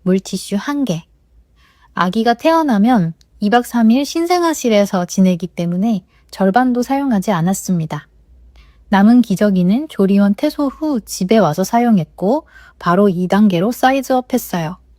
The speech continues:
기저귀 선물 받으실 때는 이 단계로 받으시면 됩니다.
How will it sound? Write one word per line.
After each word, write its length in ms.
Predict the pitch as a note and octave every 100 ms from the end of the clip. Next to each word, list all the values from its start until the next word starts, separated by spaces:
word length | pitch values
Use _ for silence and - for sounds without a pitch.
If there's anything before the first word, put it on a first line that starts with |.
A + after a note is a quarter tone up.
| _ _ _ _ _ -
기저귀 400 | - G#3 A3+ A3
선물 260 | C#4+ D#4
받으실 440 | C#4 E3+ F3+ F#3 G3
때는 440 | - G3 C4+ G#3+ -
이 120 | - F#3+
단계로 420 | G#3+ G#3+ F#3+ F#3+
받으시면 580 | F#3 F3 G3 G3+ A3 A#3
됩니다. 520 | E3+ D#3+ D#3 D#3